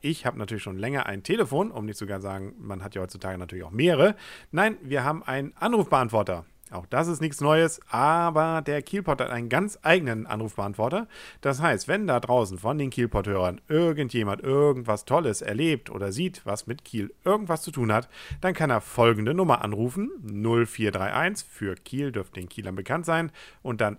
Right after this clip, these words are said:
sechs vier null acht sechs vier eins. Also nochmal, sechs vier null acht sechs vier eins. Da springt dann sofort der Anrufbeantworter an. Wenn man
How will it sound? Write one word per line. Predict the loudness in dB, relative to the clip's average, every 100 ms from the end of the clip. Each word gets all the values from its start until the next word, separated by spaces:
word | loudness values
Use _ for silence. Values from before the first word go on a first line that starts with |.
| -6
sechs | -6 0 -2 -2
vier | -6 0 2 2 -4
null | -4 0 0
acht | 0 -4 -8 -16
sechs | -12 -10 -4 -4 -4 -8
vier | -4 -4 -4 -8 -8
eins. | -4 -4 -6 -12 -16 -12
Also | -12 -8
nochmal, | 0 0 0 -4 _
sechs | -6 -4 -4 -2
vier | -2 -2 -6 _ _ -8
null | -2
acht | 2 2 0 -18 _ _ _
sechs | -8 -4 -2 -4
vier | -4 0 0 -2 _ _ _
eins. | -4 -4 -4 -10 -10
Da | -4 -2 -2
springt | -4 -2
dann | -2 -2
sofort | -6 0 0 2
der | 0
Anrufbeantworter | 0 2 0 4 2 2
an. | 0 -2 -10 -20 -12 -4
Wenn | 0
man | 0 0